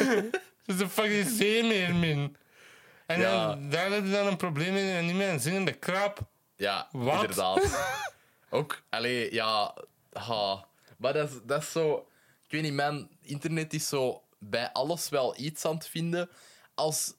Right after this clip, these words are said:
Speaker 2: Rings of Power nu niet had uitgekomen, hadden zo de
Speaker 1: Heb je dat
Speaker 2: trolls.
Speaker 1: gezien?
Speaker 2: Ja.
Speaker 1: Ik heb eerst een helft van de eerste aflevering en vond het echt super saai.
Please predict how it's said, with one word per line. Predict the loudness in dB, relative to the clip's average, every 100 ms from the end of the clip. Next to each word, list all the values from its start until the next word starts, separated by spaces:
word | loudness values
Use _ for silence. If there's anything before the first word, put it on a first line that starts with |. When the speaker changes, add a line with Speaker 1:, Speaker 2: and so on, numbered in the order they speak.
| _ _ _
Speaker 2:
Rings | -8 -4 -2 0
of | -2 -2
Power | 2 4 2 0
nu | -2 -2
niet | 0 0
had | 0 2
uitgekomen, | 2 2 -4 -4 -2 0 -2 -4 -8 -20 -20 -4
hadden | -2 -2
zo | 0
de | -2
Speaker 1:
Heb | -2
je |
dat | -8 -2
Speaker 2:
trolls. | 0 2 0 -4
Speaker 1:
gezien? | -6 -8 -8 _ _ -4
Speaker 2:
Ja. | 0 0 0 -4 _
Speaker 1:
Ik | -18 -10
heb | -6
eerst | -6 -6 -8
een |
helft | -8 -8
van | -10
de | -10
eerste | -10 -10
aflevering | -12 -12 -12 -12
en |
vond | -16 -16
het |
echt | -16 -14
super | -14 -14 -16 _ -20
saai. | -20 -20 -20 -20